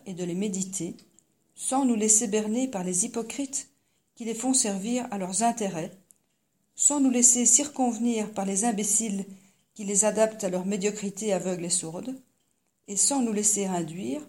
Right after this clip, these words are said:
par les bien intentionnés qui les limitent à leur compréhension historique et morale.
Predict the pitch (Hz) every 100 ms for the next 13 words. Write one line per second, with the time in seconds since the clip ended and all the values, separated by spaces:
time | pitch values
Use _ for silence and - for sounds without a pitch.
0 | - 180 165 170 233 214 190 190 - 170
1 | 175 233 - _ _ _ _ 196 185 196
2 | 214 262 262 - - 180 - 214 220 214
3 | 190 190 - 220 - 208 - 196 220 -
4 | - 196 185 175 160 143 151